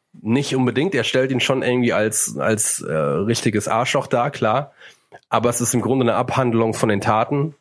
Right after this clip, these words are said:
Und dann kommt die Credits hoch. Also du f-, findest halt nichts raus. Es ist, es funktioniert noch nicht mal auf so einem Milieu-Piece, also weil es ja versucht halt auch so den goldenen Handschuh zu zeigen und zu zeigen, so, okay,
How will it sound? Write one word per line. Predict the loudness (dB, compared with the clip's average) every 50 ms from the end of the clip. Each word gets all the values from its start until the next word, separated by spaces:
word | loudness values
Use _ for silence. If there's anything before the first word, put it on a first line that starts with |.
| _ _ _ -20 _ _ _ _ _ _ _ _
Und | 0 2 2 2 2
dann | 2 2 2 0 -2 -2
kommt | 0 0 0 0
die | 0
Credits | 0 0 0 0 0 -4 -4
hoch. | -6 -6 -8 -12 _ -2
Also | 0 0 0
du | 2 0 0
f-, | -2 -2 -6 -8 -10
findest | -16 -16 -16 -10 -4 -2 0 0 0 0 -2
halt | -2 -2 -2
nichts | -2 -2 -2 -2 -4 0
raus. | 0 2 2 0 -2 -4 -8 -8 -10 -8
Es | -4 -2
ist, | -2 -2 -2 -2 -2
es | -2 -2 -2
funktioniert | -2 -2 -2 0 0 0 0 0 0
noch | 0 0
nicht | 0 -2 -2
mal | -2 0
auf | 0 0 -2
so | -2 -2 0
einem | 0 0 0 0 -2 -4 -6 -12 -20 -20 -20 -20 -20 _ _ _ _ _ _ _ -20 _
Milieu-Piece, | -4 -2 0 0 2 2 0 0 0 -2 -4 -2 0 2 2 2 2 0 0 0
also | 0 0 2 2
weil | 2 0
es | 0 0 0
ja | 0 -2
versucht | -2 -4 -8 -6 -2 -2 0 0 0 -2 0 -2
halt | -2 0 0
auch | 0 -2
so | -2 -2 -2 0 0 0 0
den | 0 0
goldenen | 0 0 0 0 0 0
Handschuh | 0 0 0 -2 -2
zu | -4 -4
zeigen | -2 0 0 2 0 0 0 -2
und | -4 -2
zu | -2 0
zeigen, | 0 2 2 2 2 2
so, | 0 0
okay, | 0 0 0 0 2 0 0